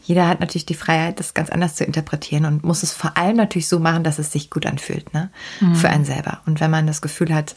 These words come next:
Speaker 1: ähm, ich möchte auf jeden Fall nur mit meinem Partner alleine im Zimmer sein und nur dann kann ich frei sein und nur dann habe ich Lust, dann klar. Aber wenn man denkt,
Speaker 2: Mhm.
Speaker 1: okay,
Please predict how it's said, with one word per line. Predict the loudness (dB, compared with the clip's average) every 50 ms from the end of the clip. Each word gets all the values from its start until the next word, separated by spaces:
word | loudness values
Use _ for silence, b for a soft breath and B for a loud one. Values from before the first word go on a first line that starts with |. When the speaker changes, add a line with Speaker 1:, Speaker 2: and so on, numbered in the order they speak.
| -6
Speaker 1:
ähm, | -2 0 2 2 0 0 -4 B B B B B B B B B B B B
ich | -8 -2 0
möchte | 2 2 2 0
auf | -4 0
jeden | 2 2 2 2
Fall | 2 2 2
nur | 4 4 2
mit | 0 0
meinem | 0 -2 0
Partner | 2 0 2 2 2 2
alleine | 2 2 2 4 4
im | 4 2
Zimmer | 2 4 4 4 4
sein | 4 2 0 2 2 0 0 B B B B B B B
und | 2
nur | 4 4
dann | 6 4 4 4
kann | 4 2
ich | 0 0
frei | 0 0 2 2 2
sein | 2 0 0 2
und | 2 2
nur | 2 2
dann | 2 2 2
habe | 2 0
ich | -2 -4 -4
Lust, | -4 -4 -4 -8 -12 -12 -6
dann | -2 -2 0 0 -2 -4 -8 _ _ _ _ _ _ _ -18 -12
klar. | -8 0 0 0 0 0 -8 _ _ B B B B B B B B B B
Aber | 0 4 4 4 4
wenn | 4 4
man | 4 4 4
denkt, | 4 2 2 2 0 -2
Speaker 2:
Mhm. | -2
Speaker 1:
okay, | -2 2 2 2 2 2